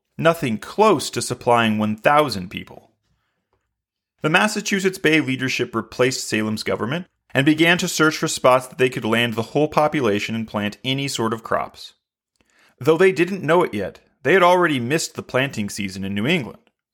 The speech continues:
And fevers started to take hold that summer to a population unaccustomed with the biome of the New World. The sickness would become so widespread that the colony lacked the manpower within that first year to even pull the cannons off the boats.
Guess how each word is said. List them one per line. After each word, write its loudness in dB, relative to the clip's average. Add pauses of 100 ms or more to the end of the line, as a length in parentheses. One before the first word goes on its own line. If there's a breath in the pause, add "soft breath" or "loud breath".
(760)
And -4
fevers 2
started 2
to -12
take -2
hold 2
that 2
summer 0
to -2
a -2
population -2
unaccustomed -2 (200)
with -16
the 2
biome 2
of -6
the -8
New -4
World. 0 (640)
The -16
sickness -2
would -8
become -2
so 2
widespread 2
that -2
the 0
colony 2
lacked 2
the 6
manpower 2
within 0
that 0
first -2
year -2
to -10
even -4
pull 0
the -2
cannons -2
off 4
the -2
boats. -2